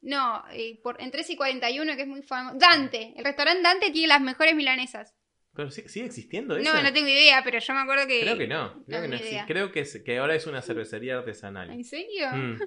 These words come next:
Speaker 2: si no me
Speaker 1: Bueno.
Speaker 2: equivoco, no existe más y es una cervecería. Ah, no, no está en trece y cuarenta, ya sé cuál decís vos.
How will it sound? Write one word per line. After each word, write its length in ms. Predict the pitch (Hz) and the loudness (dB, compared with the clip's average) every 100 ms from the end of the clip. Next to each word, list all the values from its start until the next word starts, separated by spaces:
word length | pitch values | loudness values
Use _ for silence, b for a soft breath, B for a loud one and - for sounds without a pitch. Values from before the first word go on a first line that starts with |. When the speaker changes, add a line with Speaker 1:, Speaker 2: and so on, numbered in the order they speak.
| - | -10
Speaker 2:
si 180 | - 127 | -12 -8
no 80 | 151 | -4
me 40 | 190 | -2
Speaker 1:
Bueno. 120 | 180 | -4
Speaker 2:
equivoco, 360 | 143 160 180 | -4 -6 -6
no 80 | 151 | -10
existe 320 | 143 139 - | -10 -16 -16
más 220 | 143 160 139 | -12 -12 -12
y 20 | |
es 80 | 135 | -14
una 140 | 135 | -16
cervecería. 480 | - 113 107 - 110 B B B | -14 -14 -14 -16 -18 B B B
Ah, 100 | 202 | 0
no, 160 | 202 170 | 2 2
no 120 | 196 | 0
está 220 | 214 254 | 0 -2
en 100 | 202 | 0
trece 300 | 127 117 113 | -2 -4 -6
y 60 | 107 | -6
cuarenta, 360 | 110 104 104 | -6 -4 -6
ya 180 | 117 185 | -2 -2
sé 180 | 180 185 | -2 -2
cuál 180 | 151 127 | 0 0
decís 320 | 117 120 110 | -2 -6 -4
vos. 360 | 110 101 - | -2 -2 -6